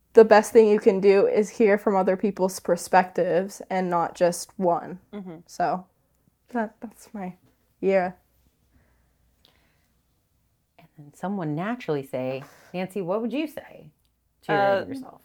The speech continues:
Speaker 2: I, I really like that. And when I was growing up, like, Nancy would share those, so I'd love to hear your response to that
Speaker 1: Yeah.
Speaker 2: kind of question.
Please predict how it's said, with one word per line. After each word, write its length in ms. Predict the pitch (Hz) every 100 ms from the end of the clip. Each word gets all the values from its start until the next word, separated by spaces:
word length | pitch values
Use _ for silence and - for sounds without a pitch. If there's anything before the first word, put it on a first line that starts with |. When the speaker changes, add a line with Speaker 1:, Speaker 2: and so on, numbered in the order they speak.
| -
Speaker 2:
I, 160 | 226 262
I 140 | 214
really 320 | 240 277 254
like 320 | 214 196 202 185
that. 340 | 160 151 -
And 360 | 185 180 170 175
when 180 | 170 180
I 60 | 175
was 120 | 175
growing 320 | 175 175 165
up, 320 | 170 160 - _ -
like, 260 | 165 160 _
Nancy 280 | 170 160 160
would 120 | 156
share 200 | - 156
those, 340 | 156 156 151 147
so 140 | 147
I'd 140 | 147 -
love 180 | 160 156
to 100 | 156
hear 140 | 151
your 160 | 147 -
response 520 | - - - - -
to 100 | -
that 80 | -
Speaker 1:
Yeah. 280 | 220 208 202 -
Speaker 2:
kind 140 | 175
of 60 | -
question. 500 | - - - 101